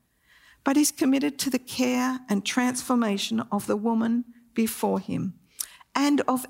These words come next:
every person, including the religious leaders, who bring a debt of sin into the circle where he sits.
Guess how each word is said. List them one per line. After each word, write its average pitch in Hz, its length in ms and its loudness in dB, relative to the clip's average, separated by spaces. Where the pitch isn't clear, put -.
every 311 380 0
person, 269 560 0
including 294 640 2
the 285 100 0
religious 254 500 0
leaders, - 560 -2
who 254 140 2
bring 254 560 0
a 233 120 0
debt 262 280 -2
of 247 120 0
sin 180 540 0
into 240 260 0
the 240 120 0
circle - 520 -2
where - 260 -2
he 226 200 -2
sits. - 540 -6